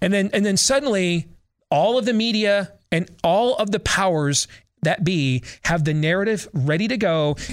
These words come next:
And here is the infallible character that cannot be questioned, your new hero, Ameri-, the new American treasure. He's a national treasure. I even saw prominent conservative people tweeting that back in March of twenty twenty.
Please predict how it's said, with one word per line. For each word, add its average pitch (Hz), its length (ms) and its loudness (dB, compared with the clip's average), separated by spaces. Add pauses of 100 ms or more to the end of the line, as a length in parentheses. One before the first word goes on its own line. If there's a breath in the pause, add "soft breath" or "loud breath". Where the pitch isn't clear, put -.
And 160 100 0
here 214 220 0
is 202 220 -2
the 165 320 0 (260 loud breath)
infallible 240 800 0
character 196 520 0
that 170 120 -2
cannot 196 400 -2
be 220 120 -2
questioned, 196 520 -2
your 165 140 0
new 196 160 2
hero, 185 640 0 (380 loud breath)
Ameri-, 220 460 2
the 202 80 2
new 311 220 2
American 262 480 2
treasure. 160 560 -2
He's 196 180 0
a 220 60 2
national 233 560 0
treasure. - 500 -2 (1120)
I 175 80 0
even 190 140 -2
saw 151 180 0
prominent 156 420 -2
conservative 226 520 -2
people 156 260 -2
tweeting 143 320 -2
that 131 200 -4
back 135 180 -2
in 135 100 -2
March 135 220 -2
of 127 80 -4
twenty 120 240 -2
twenty. 113 300 -6